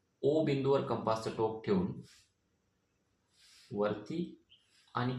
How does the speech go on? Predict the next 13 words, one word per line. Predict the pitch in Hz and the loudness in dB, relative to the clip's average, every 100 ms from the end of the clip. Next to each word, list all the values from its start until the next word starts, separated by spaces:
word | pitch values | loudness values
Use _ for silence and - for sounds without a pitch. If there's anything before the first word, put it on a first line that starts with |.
| - | -4
खाली | 143 107 92 - - _ _ - | 2 4 4 2 -6 _ _ -12
असे | 104 127 | -6 -4
दोन | 101 98 95 | 0 2 2
कंस | 92 92 92 | 0 0 0
मारायचे. | 95 92 95 - 127 - - - _ _ _ - | 2 4 2 0 -4 -4 -10 -20 _ _ _ 2
तेवढंच | 120 135 170 - | 6 6 4 2
अंतर, | 113 98 95 | -2 0 2
अंतर | 92 104 120 117 | 2 0 2 2
न | 135 143 | 2 2
बदलता | 107 101 95 110 - | 4 4 2 0 0
तेवढंच | 104 120 147 - | 2 2 0 -4
अंतर | 110 98 92 95 | -4 -4 -2 -2
घेऊन | 98 104 | 0 2